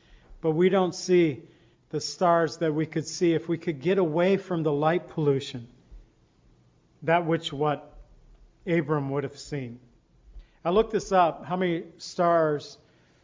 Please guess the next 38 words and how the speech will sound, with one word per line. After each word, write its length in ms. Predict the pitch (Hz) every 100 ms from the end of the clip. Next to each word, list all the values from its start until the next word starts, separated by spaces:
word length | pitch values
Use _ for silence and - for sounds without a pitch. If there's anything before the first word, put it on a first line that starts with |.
| _ _ -
is 160 | 156
considered 560 | - 165 - 202 190 190
to 120 | 170
be 200 | 151 156
seen 440 | - - 190 185 156
by 160 | 160
the 100 | 143
visible 600 | 135 139 202 220 214 208
eye. 220 | 165 143 135
If 200 | 135 165
we're 220 | 170 175
able 180 | 160 165
to 280 | - 170
count 480 | 135 - 180 202 220
the 100 | 226
stars, 760 | - - 220 185 147 143 151 -
it's 180 | 160 -
estimated, 720 | 175 175 - 175 165 160 151 - - _ _ 180
uh, 60 |
th-, 260 | 135 185 -
some 280 | - 196 196
have 180 | 185 -
said 240 | - 180
up 180 | 170 170
to 120 | - 170
about 460 | 160 156 156 -
ten 480 | - 196 190 208 220 - - _ _ -
to 180 | - 165
twelve 460 | - 180 190 190
thousand 400 | 196 185 160 165
stars 540 | 131 - 175 175 175 -
can 140 | 165
be 120 | 151
counted 440 | 156 175 170 170 139
with 160 | 151
the 120 | 143
human 340 | 127 175 170 160
eye. 300 | 156 160